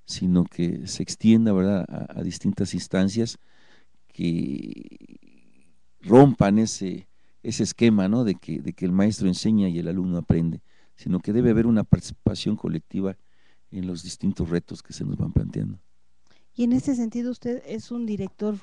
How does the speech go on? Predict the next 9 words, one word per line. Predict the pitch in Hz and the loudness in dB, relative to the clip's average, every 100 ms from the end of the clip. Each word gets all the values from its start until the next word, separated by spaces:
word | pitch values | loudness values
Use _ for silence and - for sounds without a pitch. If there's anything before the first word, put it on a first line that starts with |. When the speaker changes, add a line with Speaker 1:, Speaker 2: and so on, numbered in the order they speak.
| - - - - - | -14 -20 -20 -20 -16
Speaker 2:
no | 208 214 226 | -4 -2 -2
tradicional. | 226 208 190 - 202 208 208 - - - - - - - - | -2 -4 -6 -4 -4 -4 -6 -10 -20 -20 -20 -20 -20 -20 -14
Eh, | 170 175 - | -8 -8 -8
platicábamos | - 196 202 208 220 233 - | -6 -4 -4 -2 -2 -2 -4
un | 214 | -6
poco | 208 - 208 | -6 -6 -8
fuera | 208 202 | -4 -4
del | 202 196 | -2 -2
aire, | 190 190 190 220 | -2 -4 -4 -6